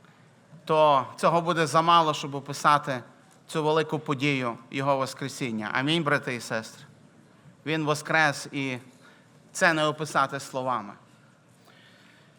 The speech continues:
Я бачу, що в нас є трохи часу, але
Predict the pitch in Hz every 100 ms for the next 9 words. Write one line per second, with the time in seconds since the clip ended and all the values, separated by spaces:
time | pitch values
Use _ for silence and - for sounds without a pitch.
0 | _ _ _ _ _ _ - - 160 180
1 | 170 - - - - - - 139 165 165
2 | 165 147 - 139 - - 151 147 165 156
3 | 147 139 135 - 156 151 - 120 123